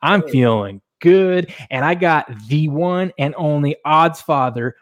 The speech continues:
Speaker 1: on the stream tonight. Nick, how you doing?
Speaker 2: I'm doing good, man. I'm glad to, uh, it's still a work in progress down here. This is my man cave, and I have a T V behind me, and I'm watching the Yankee game in front of me while I'm, while,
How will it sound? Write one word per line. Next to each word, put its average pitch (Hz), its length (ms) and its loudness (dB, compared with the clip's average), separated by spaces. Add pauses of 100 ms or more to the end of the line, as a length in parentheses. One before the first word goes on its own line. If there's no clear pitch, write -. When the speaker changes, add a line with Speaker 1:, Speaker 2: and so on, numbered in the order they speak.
(100)
Speaker 1:
on 165 240 2
the 214 60 0
stream 123 560 -4
tonight. 110 580 -8 (680)
Nick, 147 200 -6
how 147 60 0
you 131 120 0
doing? 107 240 -2 (720)
Speaker 2:
I'm 127 120 -16
doing 202 240 -6
good, 262 260 -6
man. 123 260 -4
I'm 127 140 -4
glad 156 320 0
to, 156 220 -2
uh, 147 200 4
it's - 100 -10
still 190 240 0
a 180 40 2
work 175 220 0
in 151 120 -10
progress 143 460 0
down 131 260 -2
here. 120 280 -6
This 127 160 -10
is 143 140 -12
my 135 120 0
man 117 340 -4
cave, 120 380 -6
and 110 140 -2
I - 40 -4
have 113 200 2
a 110 60 -14
T 127 180 -6
V 123 120 -6
behind 143 360 -2
me, 151 140 -4
and 127 80 -2
I'm 113 80 -6
watching 120 320 -4
the 117 60 -10
Yankee 123 280 -6
game 123 240 -6
in 104 60 -12
front 127 300 -2
of 143 40 -8
me 143 120 -6
while 120 200 0
I'm, 110 220 -8
while, 110 280 -2